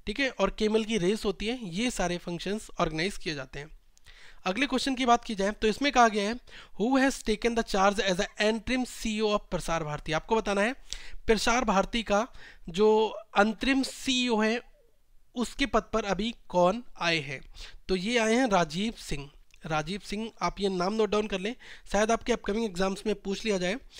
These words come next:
क्योंकि अभी क्या हुआ है कि जो राजीव सिंह हैं ये मेंबर थे फाइनेंस में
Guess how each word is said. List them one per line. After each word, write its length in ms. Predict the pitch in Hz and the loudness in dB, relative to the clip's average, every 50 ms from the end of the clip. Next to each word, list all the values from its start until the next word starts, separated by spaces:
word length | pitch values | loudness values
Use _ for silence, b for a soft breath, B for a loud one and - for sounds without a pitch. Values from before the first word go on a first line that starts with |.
| B B B B B | B B B B B
क्योंकि 480 | - 214 208 - 247 254 262 262 254 254 214 - | -6 -6 -4 -2 0 0 0 0 0 -2 -2 -2
अभी 220 | - - 180 226 247 | -4 -2 -2 -2 -2
क्या 160 | 214 254 240 | 2 4 4
हुआ 180 | 240 233 226 226 | 4 4 2 0
है 80 | 233 226 | 0 -2
कि 300 | - 254 254 254 247 226 | -4 -4 -2 -2 -2 -2
जो 180 | 185 208 220 | 0 0 2
राजीव 320 | 214 202 185 170 180 233 208 | 2 2 0 0 -2 -4 -4
सिंह 240 | - 262 233 220 | -4 -2 0 0
हैं 60 | 226 247 | 0 0
ये 140 | 247 240 233 | 0 0 0
मेंबर 340 | 196 185 190 196 202 226 214 | 0 0 0 2 0 0 0
थे 140 | - 254 233 | 0 -2 -2
फाइनेंस 460 | - - 185 185 196 214 226 214 - | 0 0 0 2 2 2 0 0 -2
में 180 | 220 214 226 277 | -2 0 0 -2